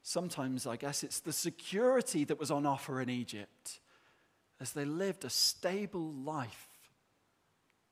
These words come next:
stable slavery. But at least it wasn't as frightening as crossing this terrifying wilderness. But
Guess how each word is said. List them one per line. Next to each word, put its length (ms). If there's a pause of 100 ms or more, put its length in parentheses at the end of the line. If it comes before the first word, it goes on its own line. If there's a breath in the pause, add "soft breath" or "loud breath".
stable 680
slavery. 920 (1600 soft breath)
But 120
at 80
least 220
it 60
wasn't 220
as 80
frightening 600
as 80
crossing 480
this 200
terrifying 680
wilderness. 720 (2250 soft breath)
But 180